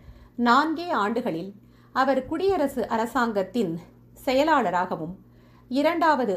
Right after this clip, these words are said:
ஆலோசனை தலைவராகவும் ஆனார். இப்பதவிகளில் பதினைந்து ஆண்டுகள் அவர் நிலைத்திருந்தார். இதற்கிடையில்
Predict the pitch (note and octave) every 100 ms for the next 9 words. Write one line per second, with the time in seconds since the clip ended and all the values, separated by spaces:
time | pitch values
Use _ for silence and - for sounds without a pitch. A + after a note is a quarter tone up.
0 | - A3 C4+ D4+ C#4 B3+ G#3 G#3+ A3 C4+
1 | A3 G3 G3+ A3+ A#3+ D#3 D#3+ E3 - -
2 | - - - - - - - - C4 C#4
3 | C4 C4 D4+ A#3 A#3 A#3 D#3+ - - -
4 | - C4+ E4 E4 C#4+ A3+ F3 B3+ C#4+ A#3
5 | C#3+ - - F#3+ F3+ F3+ A#3 F#3+ E3 D#3
6 | D#3+ E3+ - - - - - - - -
7 | - - - B3+ C4+ C#4+ C4 F#3+ D#3+ F#3